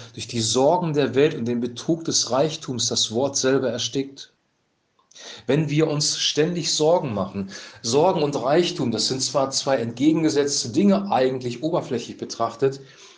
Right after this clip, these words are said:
haben aber die gleiche Auswirkung aus, auf uns. Wir können uns Sorgen machen um unsere Versorgung. Ihr könnt fokussiert sein, ähm, jetzt auf Corona oder darauf, dass wir vielleicht unsere Arbeitsstelle verlieren, dadurch, dass wir vielleicht krank werden und nicht arbeiten können. Wir können uns immer Sorgen machen.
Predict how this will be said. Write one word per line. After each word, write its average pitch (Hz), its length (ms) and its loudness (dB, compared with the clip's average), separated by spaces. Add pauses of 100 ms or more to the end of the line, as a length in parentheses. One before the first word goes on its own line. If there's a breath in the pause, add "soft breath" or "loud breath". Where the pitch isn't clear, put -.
(120 loud breath)
haben 139 300 -2
aber 139 160 -2
die 127 140 -8
gleiche 127 380 0
Auswirkung 117 540 -2
aus, 117 300 -2
auf 117 240 -4
uns. 92 380 -6 (180 loud breath)
Wir 135 100 0
können 147 200 2
uns 151 180 0
Sorgen 170 400 4
machen 123 280 0
um 117 120 -6
unsere 123 220 -6
Versorgung. 120 720 -4 (920)
Ihr - 100 -6
könnt 143 160 0
fokussiert 170 640 0
sein, 110 420 0 (580 loud breath)
ähm, 120 240 0
jetzt - 240 4
auf 143 180 0
Corona 151 680 2
oder 120 180 4
darauf, 131 260 2
dass - 200 -2
wir 139 80 2
vielleicht 135 260 0
unsere 135 240 0
Arbeitsstelle 151 600 2
verlieren, 113 440 2
dadurch, 123 280 2
dass - 260 -2
wir 135 140 0
vielleicht - 440 -4
krank 165 300 0
werden 151 160 2
und 139 60 -4
nicht 131 200 -6
arbeiten 147 440 0
können. 117 200 -2
Wir 117 100 2
können 143 220 0
uns 147 200 -4
immer 165 280 -2
Sorgen 151 460 2
machen. 110 280 -4